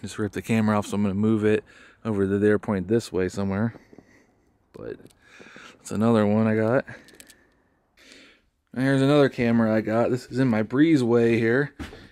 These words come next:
And you can see, kinda backlit again right now. Man, this breezeway is really crappy. I gotta fix it up. That's off topic, but we got a little water leak over there. There's that camera.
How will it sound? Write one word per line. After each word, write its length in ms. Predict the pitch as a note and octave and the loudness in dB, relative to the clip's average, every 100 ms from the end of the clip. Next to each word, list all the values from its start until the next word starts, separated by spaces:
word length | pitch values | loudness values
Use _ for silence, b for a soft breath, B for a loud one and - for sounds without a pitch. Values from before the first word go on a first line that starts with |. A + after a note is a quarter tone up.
| B | B
And 640 | - A#2 A#2+ B2 A#2+ A#2+ A2 | -4 0 4 4 6 4 2
you 280 | - - B2+ | -2 -16 -10
can 140 | A#2+ | -8
see, 600 | G#2+ - D3+ D3 C#3+ C3 A#2 B B - B B B B - | -6 -4 2 4 4 0 -4 B B -16 B B B B -4
kinda 220 | D#3+ B2 | -2 0
backlit 440 | A#2+ A#2+ B2 A#2+ | 0 0 0 0
again 380 | G#2+ G#2 A#2 G#2+ | 0 0 0 2
right 160 | G2+ E2 | -2 -2
now. 380 | A2 G#2+ A2 G#2+ b b b b b b b _ | -2 0 -2 -6 b b b b b b b _
Man, 160 | - G2 | -12 -8
this 140 | G2 | -8
breezeway 340 | - A2+ A2 G2+ | -8 -4 0 0
is 100 | G2 | 0
really 200 | A2+ F#2+ | 0 -2
crappy. 500 | - G2 F#2+ - F#2 | -2 -4 -4 -6 -8
I 100 | F#2+ | -8
gotta 180 | F#2 F2+ b b b b | -10 -14 b b b b
fix 340 | - - F2 | -18 -14 -12
it 140 | B1 A1 | -10 -8
up. 300 | B1+ A#1+ - _ _ _ _ - | -6 -8 -12 _ _ _ _ -20
That's 180 | F2+ - | -20 -20
off 200 | G2+ - | -20 -18
topic, 460 | - G2 F#2+ A2 - | -16 -16 -12 -14 -14
but 200 | A#2 A2 | -18 -14
we 80 | A#2+ | -8
got 100 | A#2 | -6
a 80 | A2 | -4
little 220 | A2 G#2 | -6 -6
water 280 | G#2 G#2+ G2+ | -6 -6 -8
leak 200 | G#2 - | -12 -12
over 220 | G#2+ G#2 | -12 -8
there. 200 | A2+ A#2+ B B B B B B B - | -8 -10 B B B B B B B -6
There's 240 | C#3 B2 | -2 2
that 200 | C3 C#3+ | 2 2
camera. 560 | - A#2+ A2 A2 A2 D3 | 0 -2 0 0 -2 -4